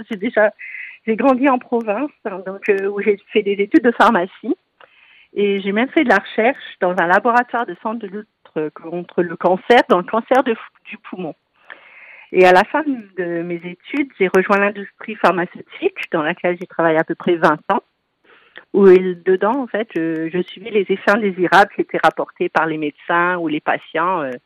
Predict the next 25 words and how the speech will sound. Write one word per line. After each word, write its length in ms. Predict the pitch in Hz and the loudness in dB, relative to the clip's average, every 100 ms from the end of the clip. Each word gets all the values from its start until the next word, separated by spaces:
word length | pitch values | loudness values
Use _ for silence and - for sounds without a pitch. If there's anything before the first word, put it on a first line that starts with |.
| - - _ - | -20 -20 _ 2
au 120 | 214 | 4
laboratoire. 880 | 202 190 180 165 - - 165 370 147 _ _ _ _ _ _ _ _ - - | 4 2 0 -2 -2 -2 -2 0 -6 _ _ _ _ _ _ _ _ -16 -6
Et, 220 | 170 165 | -2 -2
euh, 240 | 143 147 156 | -6 -8 -4
j'adorais 360 | 175 185 196 | -4 -2 -4
vraiment 300 | 196 214 277 | -2 -2 -2
ce 140 | - 208 | -6 -8
métier. 360 | 185 - 269 _ _ _ _ _ _ _ _ - | -10 -6 -8 _ _ _ _ _ _ _ _ -10
Et 100 | 190 | -8
depuis 400 | 190 226 - 233 | -6 -6 -6 -8
peu, 320 | - 240 262 277 | -6 -2 0 2
j'avais 200 | 196 185 | 0 0
même 260 | 202 220 | 0 -2
une 140 | 202 185 | -4 -6
petite 400 | - 196 220 - | -6 -6 -4 0
équipe, 540 | 196 - 208 220 - | 0 -2 -6 -8 -4
euh, 400 | 170 160 147 156 | 2 4 4 2
dans 180 | 156 165 175 | 0 0 0
un 80 | |
nouveau 240 | 175 170 196 | 0 2 4
laboratoire 600 | 180 180 156 165 208 - | 4 4 2 2 0 -2
que 280 | 170 170 170 | -4 -6 -8
je 120 | 170 | -10
venais 200 | 175 170 | -12 -4
d'intégrer. 720 | 170 175 165 160 - 190 285 | -4 -4 -8 -14 -8 -4 -4